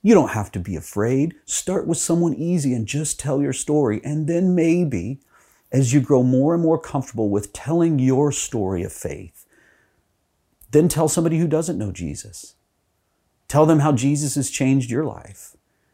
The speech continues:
Tell them what life was like before him and how you met him and what life has been like since then. And watch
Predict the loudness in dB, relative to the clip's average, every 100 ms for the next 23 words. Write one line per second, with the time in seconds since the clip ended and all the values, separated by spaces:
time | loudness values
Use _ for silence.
0 | _ _ _ _ 4 6 6 6 4 4
1 | 0 0 0 0 0 -4 -6 -2 2 2
2 | 2 -2 -2 2 2 4 2 0 0 -4
3 | -6 -12 _ _ _ _ 0 2 2 0
4 | 0 -4 -4 -6 -4 -2 0 -2 -4 -2
5 | 0 -2 -4 -4 -4 -6 _ _ 2 4
6 | 4 2 4 4 0